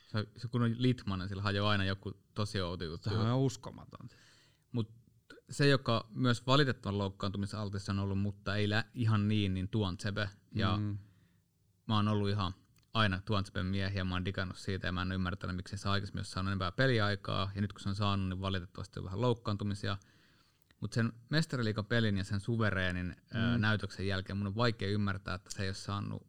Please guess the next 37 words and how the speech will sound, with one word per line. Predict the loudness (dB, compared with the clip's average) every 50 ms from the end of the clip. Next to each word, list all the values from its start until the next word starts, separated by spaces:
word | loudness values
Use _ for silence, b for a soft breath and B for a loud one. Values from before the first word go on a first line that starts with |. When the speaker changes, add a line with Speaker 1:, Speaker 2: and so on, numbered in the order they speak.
| _ -2
Speaker 2:
Niin, | 0 0
Speaker 1:
avauksen | 4 4 4 6 6 4
Speaker 2:
P |
S | 4
G-peli. | 2 0 -2 0
Speaker 1:
paikkaa. | -2 -2 -2 -2 0
Niin, | 2 2 2 0 -2 -8 -20 -18 -10 -6
mun | 0
on, | 2 4
Speaker 2:
Mm. | 4
Speaker 1:
mun | 6 4 4 2
on | 2 2
vaikea | 2 2 4 2 2
ymmärtää, | 4 2 2 0 0 0 0
minkä | 2 0 0 0
takia, | -2 -2 -2 -2 -2 0 0 0 -2 b b b b b b b b b b b b b _ -4
ö, | -2 0 2 2 2 2
hän | 2 2 2
ei | 2
ole | 0
saanut | -2 -2 -2 -2 0 -2 -4 -6 -8 -12 -14 -8 -4
Valioliigassa | -2 -2 -2 -2 -4 -8 -10 -12 -10 -10 -10 -12 -10 -8 -6
avauksen | -4 -4 -4 -4 -6 -8 -6
paikkaa. | -6 -6 -8 -8 _ -16 -16 -16 -18 _ _ _ -2 2
Speaker 2:
Niin, | 4 4 6 6 4 4
mä | 4 4 4
ymmärsin | 4 4 4 2 2 2 0 0 0
sen | 0 0 0 0
niin | 0 0 -2 -2
kuin | -4 -4
tavallaan | -4 -2 -2 -2 0 0 2 2 2
sen | 2 2 2
seuraavan | 2 2 2 4 4 6 6 6 6 6 4 4
matsin, | 2 2 0 0 -2 -4 -2 0
mä | 0 0 2
ymmärsin | 2 4 4 4 4 2 0 -2 -4 -8 -8 -8 -8
vielä. | -10 -10 -8 -6 -4 -4